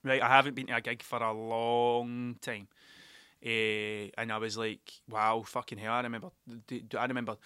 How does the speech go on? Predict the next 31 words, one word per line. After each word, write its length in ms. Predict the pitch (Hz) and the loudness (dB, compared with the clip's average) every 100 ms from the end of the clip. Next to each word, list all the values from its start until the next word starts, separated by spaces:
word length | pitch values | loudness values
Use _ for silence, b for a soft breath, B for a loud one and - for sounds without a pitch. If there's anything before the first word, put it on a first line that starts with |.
| B - | B 2
I 80 | |
roadied 360 | 170 147 147 196 | 4 2 0 -2
in 180 | 196 208 | -2 -2
there 180 | 170 107 127 | -4 -4 -4
at 80 | |
one 160 | 127 123 | -4 -4
point. 240 | 131 123 | -2 -2
My 80 | 139 | 0
mate's 240 | 151 135 - | 0 -2 -2
band 280 | 165 156 | -4 -4
played 200 | - 151 | -4 -2
in 140 | 143 139 | 0 0
there 80 | 127 | 0
and 100 | 120 | 0
I 60 | |
was 120 | 120 | -2
the 100 | 110 | -6
roadie. 380 | 110 113 120 143 - - | -6 -4 -4 -6 -10 -6
I 100 | 120 | -6
roadied 380 | 117 117 127 | -4 -4 -4
at 80 | 131 | -4
the 80 | 123 | -2
O 120 | 120 | -4
two. 260 | 107 123 113 b b b b | -4 -8 -8 b b b b
I 60 | - | -2
played 220 | 156 147 | 2 2
up 120 | - | 2
the 60 | - | -2
stairs 600 | - 117 131 147 - - _ | -2 -2 0 0 -4 -8 _
one 160 | 147 139 | -6 -4
time. 300 | 151 120 | -6 -8